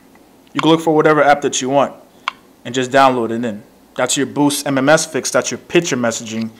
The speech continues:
You would press it, and that would give you, you know, picture messaging. Um, also all these right here.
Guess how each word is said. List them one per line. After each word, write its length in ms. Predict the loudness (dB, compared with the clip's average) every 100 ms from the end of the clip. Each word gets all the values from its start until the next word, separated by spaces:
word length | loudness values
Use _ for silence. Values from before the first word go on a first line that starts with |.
| -20 _ -8
You 100 | -6
would 120 | 0
press 320 | 4 4 4
it, 200 | -4 -6 -18 _ _ _ _ _ _ _ _ -8
and 140 | 2
that 140 | 2 2
would 120 | 0
give 220 | -2 0
you, 360 | -2 -2 -4 -14 _ _ _ -8
you 80 | -6
know, 100 | -4
picture 300 | -4 -4 -2
messaging. 520 | -4 -4 -12 -14 -16 _ -20 -20 _ _ _
Um, 480 | -4 0 0 -2 -6 -18 _ -6
also 260 | -2 2 4
all 140 | 4
these 220 | 0 -4
right 160 | -6 -6
here. 220 | -6